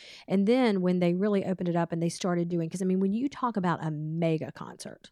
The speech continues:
like a mega ticket, I mean, you know, when you see the show on T V, they've edited it, edited it down, you know? But you think about having Keith Urban, Tim McGraw, Kenny Chesney, Jason Aldean,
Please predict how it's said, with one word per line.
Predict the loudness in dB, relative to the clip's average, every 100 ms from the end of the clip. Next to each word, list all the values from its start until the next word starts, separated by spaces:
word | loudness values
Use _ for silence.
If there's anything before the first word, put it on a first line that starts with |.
| -8
like | -6
a | -6 -8
mega | -4 0 4 4 2
ticket, | -2 -6 -8 _ -20 -20 -20 -6
I | 0
mean, | 4 6 4 2 -6 _ _ _
you | -6 2
know, | 6
when | 6 4
you | 4
see | 2 2
the | 0
show | 2 2
on | 2
T | -2 0
V, | 4 4
they've | 4 2 0
edited | -2 0 -2
it, | -4 -8 _ _ _ _ _ _ _
edited | -4 -4 -4 -8 -10 _
it | -2 -2
down, | 0 0 -2 -10 -16 -18 _
you | 0 2
know? | 2 0 -2 -12 -20 -2
But | 2 2 0
you | -4 -2
think | -2 0
about | 2 2 2 0
having | -2 -2 -2 -4 -8
Keith | -4 -2 0
Urban, | -2 -2 -4 -6
Tim | -6 -2 -2
McGraw, | -2 -2 -2 -4 -8
Kenny | -2 0 0
Chesney, | -2 -2 -2 -4 -4 -4 -8 _
Jason | 2 2 2 -2
Aldean, | -2 -2 0 0 -4